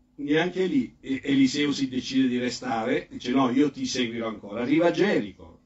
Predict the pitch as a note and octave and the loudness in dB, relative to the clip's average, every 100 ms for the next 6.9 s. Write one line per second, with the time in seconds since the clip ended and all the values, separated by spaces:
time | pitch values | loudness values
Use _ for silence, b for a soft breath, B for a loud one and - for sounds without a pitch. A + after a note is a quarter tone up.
0 | _ - C3+ C#3 D#3 D3+ C#3+ C3 - _ | _ -4 2 4 4 2 0 -4 -8 _
1 | _ A2 D3 C#3 C3 A2+ C3+ C#3 A#2+ A2+ | _ -6 -2 -2 -2 -4 -2 -2 -2 -6
2 | A2 G#2 G2+ G#2+ A2 B2+ A#2+ G#2+ B2 B2 | -8 -8 -8 -6 -4 -4 -4 -4 -4 -4
3 | A2+ G#2+ A#2 A#2 B2 A#2 G#2+ A2+ G#2 - | -4 -8 -6 -2 -2 -2 -4 -6 -8 -14
4 | _ A#2+ B2+ A#2+ C#3 A#2 - - - - | _ -6 -4 0 0 -2 -6 -16 -16 -18
5 | - B2 A#2+ C3+ C#3 B2 F#2+ F2 - b | -12 -10 -10 -2 -2 -2 -6 -14 -20 b
6 | b D3+ F3 G#3 A3 A3 E3+ D#3 D3 | b -4 -2 0 -2 -2 -2 -2 -4